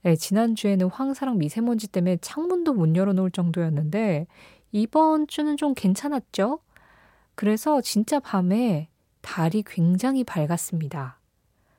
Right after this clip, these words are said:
그래가지고 저는, 예, 며칠 동안 뭐 공기도 맑고 하늘도 깨끗하고 해서 달을 좀 봤던 게 기억이 나네요. 물론 어제는 이제 비 오려고, 주말에 비 온다고 하잖아요. 그래서 하늘이 지금 잔뜩 흐려가지고 못 보긴 했지만,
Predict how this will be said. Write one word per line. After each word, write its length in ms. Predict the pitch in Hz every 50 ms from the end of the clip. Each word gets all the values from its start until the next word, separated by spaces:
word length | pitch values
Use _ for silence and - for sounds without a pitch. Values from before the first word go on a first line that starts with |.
| _ _
그래가지고 380 | - - 170 170 175 170 180 170
저는, 420 | - - 175 160 156 165 165 156 - - - - _ -
예, 120 | 180 160
며칠 320 | 147 160 160 160 - 208 202
동안 600 | 190 - 185 170 165 165 170 175 170 156 151 - - _ _ _ _ _ _ _
뭐 180 | - 165 151 147
공기도 480 | - - 185 190 208 254 247 254 240
맑고 560 | 202 160 156 165 160 - - 185 190 185 170 -
하늘도 420 | - - 262 254 262 247 233 233 214
깨끗하고 600 | - 254 247 - 269 254 - - 240 220 220 196
해서 440 | 170 170 - - 254 247 208 151 -
달을 400 | - - - 185 196 240 247 233
좀 160 | - 233 214
봤던 520 | 202 - - 151 - _ - 202 202 196
게 140 | 185 - 175
기억이 420 | 165 - - - 175 160 156 - 190
나네요. 580 | 185 160 139 139 139 135 139 139 143 147 143 - _ _ _ _ _ - - _ - _ -
물론 160 | 160 156 151
어제는 380 | 151 151 - 202 190 180 185 170
이제 200 | 151 143 - 160
비 220 | - - - 190
오려고, 400 | 202 226 233 214 196 170 156 180
주말에 340 | 156 - - 185 196 202 190
비 140 | 180 - 190
온다고 340 | 190 202 196 196 180 160 175
하잖아요. 480 | 165 160 175 151 143 147 175 220 233
그래서 220 | 226 190 165 - 170
하늘이 420 | 170 - 254 240 247 233 226 208
지금 240 | 190 - 175 160 160
잔뜩 400 | 160 - - 151 160 208 - -
흐려가지고 640 | - 277 294 277 269 247 - - 208 - 202 190 190
못 200 | 170 156 151 -
보긴 240 | - 175 190 196 196
했지만, 580 | 214 - - - 170 160 214 233 220 175 143